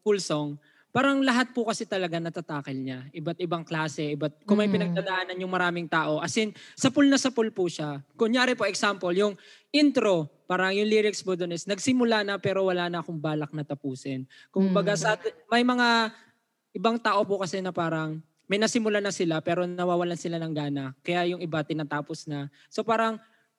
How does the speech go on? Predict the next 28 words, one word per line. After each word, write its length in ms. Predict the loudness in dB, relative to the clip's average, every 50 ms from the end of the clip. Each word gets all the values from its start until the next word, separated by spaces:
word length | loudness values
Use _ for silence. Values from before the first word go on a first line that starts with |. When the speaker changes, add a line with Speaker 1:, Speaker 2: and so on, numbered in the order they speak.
| _ 0
Speaker 1:
meron 240 | 0 2 2 0 0
tayong 320 | 0 0 2 0 -2 -2
tanong 240 | -4 -4 -6 -6 -8
sa 160 | -10 -10 -10
sarili 320 | -8 -4 -2 -2 -2 -2 -2
natin 320 | -2 -4 -6 -6 -6 -6
na, 80 | -4 -6 -6 -8 -10 _ _ _ _ _ _ -4
"Bakit 320 | -2 -2 -2 -2 -4 -4
ako 160 | -2 -2 0
hihinto? 420 | 0 2 0 0 -2 -2 -2 -2 -2
Eh, 80 | -2
nasimulan 540 | -2 -4 -4 -6 -4 -4 -4 -2 -4 -4 -6 -8 -8
ko 80 | -6 -4
na." 240 | -4 -4 -6 -8
So 160 | -8 -8 -6 -4
parang 320 | -2 -2 -2 -2 -2 -2
yung 140 | -2 0 2
taong 260 | 2 2 4 2 2
nakakaramdam 560 | 2 2 2 0 0 -2 -2 0 0 -2 -2
nun, 220 | 0 0 -2 -2 -2
pag 160 | -4 -4 -2
narinig 380 | -2 -2 0 0 0 -2 -2 -2
niya 240 | -2 -2 0 0 -2
yun, 60 | -2 -6 -10 -18 -20 -20 -12 -2
syempre, 480 | 2 2 2 4 2 0 0 0 -2 -6 -10 _ _ _ _ _ _ -2
magigets 400 | 0 2 2 2 2 0 0 0
niya 140 | 0 2
kagad 260 | 2 0 0 0 -2